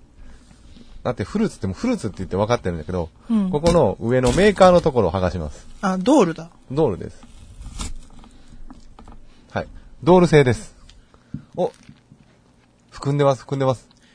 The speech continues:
Speaker 2: ライチ。
Speaker 1: ライチ。あ、ライチ違う。
Speaker 2: 違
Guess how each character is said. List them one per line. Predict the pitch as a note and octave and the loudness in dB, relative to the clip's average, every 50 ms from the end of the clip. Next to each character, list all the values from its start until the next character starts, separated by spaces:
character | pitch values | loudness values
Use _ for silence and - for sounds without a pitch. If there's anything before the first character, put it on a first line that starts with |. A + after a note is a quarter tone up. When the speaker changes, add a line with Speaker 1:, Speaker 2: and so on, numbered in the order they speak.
| - - - | -20 -12 -6
Speaker 2:
ラ | G#3 B3 C#4+ | -2 0 0
イ | D#4 A3+ | 0 -2
チ。 | - - - - - _ _ _ _ _ _ _ _ _ _ _ _ _ _ _ - | -4 -8 -12 -12 -12 _ _ _ _ _ _ _ _ _ _ _ _ _ _ _ 2
Speaker 1:
ラ | E3+ F#3+ | 4 4
イ | G#3 D#3+ | 4 4
チ。 | A#2 - - - - - | 2 -4 -10 -12 -8 -4
あ、 | - D#3 G3 F3+ - - - _ - | -2 0 0 -2 -4 -8 -16 _ 6
ラ | B3 C4+ | 8 8
イ | C#4+ | 8
チ | - A3+ | 8 4
違 | F#3 - A3+ A3 | 2 4 6 8
う。 | G#3+ A3 A3+ | 8 8 8
Speaker 2:
違 | G#3+ | 4